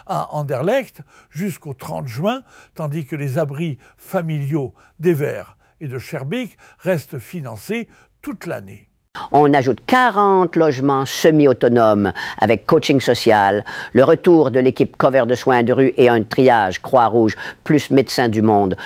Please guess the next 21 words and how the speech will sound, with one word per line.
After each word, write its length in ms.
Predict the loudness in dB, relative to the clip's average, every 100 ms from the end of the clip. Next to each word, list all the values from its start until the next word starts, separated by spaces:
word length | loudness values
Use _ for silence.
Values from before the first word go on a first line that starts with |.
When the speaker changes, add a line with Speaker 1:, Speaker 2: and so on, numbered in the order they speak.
| -12 -4
Speaker 2:
pour 160 | -4 -2
toucher 480 | -2 0 2 0 -4 -12
les 200 | 0 2
deux 240 | 2 4 4
mille 260 | 4 2
personnes 600 | 0 -4 -2 0 2 2 0
dispersées 760 | -2 -2 -2 -2 -2 2 2 0 -8
dans 160 | -2 0
une 180 | 0 -2
cinquantaine 640 | 0 -2 0 0 0 0
de 80 | 0
squats 320 | -2 -2 -2 -2
avant 360 | -2 0 -2
que 100 | -2
les 220 | 0 0 0
urgences 460 | 0 0 -2 -4 -12 -16 0
n'explosent. 760 | 2 2 0 -2 2 2 -2 -8 -12 -14 -8
Speaker 1:
La 100 | -8
sécurité 880 | -6 -8 -8 -8 -8 -10 -10 -10 -10 -16 _ _
se 200 | -8 -4
muscle 540 | -2 -2 -2 -4 -16